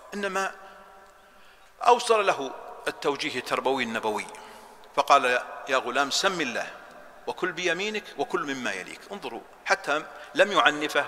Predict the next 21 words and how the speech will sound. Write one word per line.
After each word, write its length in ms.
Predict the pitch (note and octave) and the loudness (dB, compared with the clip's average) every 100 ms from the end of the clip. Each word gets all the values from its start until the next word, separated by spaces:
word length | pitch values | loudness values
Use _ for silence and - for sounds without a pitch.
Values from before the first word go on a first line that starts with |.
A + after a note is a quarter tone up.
| F#2 | -2
ولم 400 | A2+ C#3+ D3 D3 - - - - - | 0 0 -2 -8 -14 -18 -18 -20 -8
يخطئه 640 | C3+ - D#3 - D3+ D3+ B2+ | -2 4 4 6 2 4 2
ولم، 360 | A#2+ D#3+ D#3+ C3+ | 2 2 2 0
ولكن 480 | D#3+ G3 F#3+ F3+ | 2 2 0 -4
وجهه، 500 | G3+ E3+ F#3 D3+ C#3 C3+ | -4 -2 -2 0 -2 -2
وجهه، 600 | C#3 - D3+ A#2+ A#2+ A#2 - - - - - | -2 2 2 2 -2 -6 -8 -16 -18 -16 -10
فكان 360 | D3+ G3+ G3 | 0 2 4
هذا 320 | E3+ D#3+ E3 | 4 6 6
التوجيه 400 | C#3 - C3+ F3 | 4 0 -4 -2
منه 200 | D3 D#3+ | -2 0
عليه 220 | A2+ D3 C3 | 2 2 0
الصلاة 280 | - D3+ C#3 | 0 0 0
والسلام 520 | C3 - C3 F3 G3 - - | 2 4 6 4 2 -8 -4
شرعا 800 | - E3 E3+ C3+ C#3+ C3+ G#2 - - - - | 4 4 4 6 4 4 -4 -12 -14 -12 0
يهتدي 380 | F3+ - D#3 D#3+ | 0 0 0 -2
به 160 | D3+ | -2
الناس 460 | C#3+ C3+ F3 F#3 - - - - - - | -4 2 2 2 -2 -8 -18 -18 -20 -6
في 180 | D3 D3 | 0 4
آداب 240 | C#3+ D3 | 8 6
الطعام 540 | B2+ - A2+ B2+ A#2 A2+ - - - | 6 4 6 6 4 -8 -10 -10 -4
والشراب. 400 | - - - | -4 -4 -6